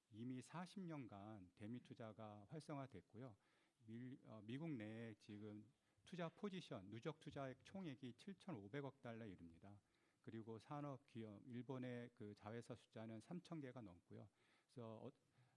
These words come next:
좀 심하게 말하면 미국의 제조업은 일본에 의해서 이루어지고 있다라고도 해도 과언이 아닐 정도로 사실 미국에서의 일본의 그 위상이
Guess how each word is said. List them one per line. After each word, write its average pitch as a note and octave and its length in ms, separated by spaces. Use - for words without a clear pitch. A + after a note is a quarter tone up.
좀 D3 240
심하게 F3 400
말하면 A2+ 600
미국의 C3+ 360
제조업은 A2+ 840
일본에 B2+ 400
의해서 G#2 640
이루어지고 A2+ 480
있다라고도 G2+ 760
해도 A#2+ 220
과언이 A2+ 420
아닐 F#2+ 220
정도로 G2+ 560
사실 D3+ 340
미국에서의 A2+ 920
일본의 A2 640
그 G2+ 260
위상이 G#2 520